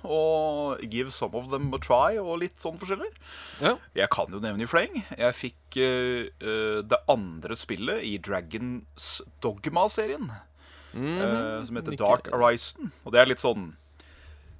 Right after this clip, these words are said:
Speaker 1: eh, det er Souls med et party.
Speaker 2: Ja.
Speaker 1: Ja, så du er ikke alene. Og det var ganske ålreit. Det var ganske gøy. Morsomme physics og hele pakka. Det var,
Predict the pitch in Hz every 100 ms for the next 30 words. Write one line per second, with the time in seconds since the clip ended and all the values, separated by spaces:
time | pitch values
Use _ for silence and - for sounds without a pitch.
0 | - - - - - 60 - - - -
1 | - 95 117 123 - - - 113 135 143
2 | - - - 113 107 123 - - 110 117
3 | - 233 - - - - - - - -
4 | - - - - - 247 - - - -
5 | 135 - - _ - - 107 - 120 117
6 | 90 139 101 _ - 107 113 107 107 104
7 | 101 87 80 226 339 175 - 73 50 -
8 | - - 262 - 95 71 - 165 151 131
9 | 127 110 - 85 - 87 82 82 - 76
10 | - 170 120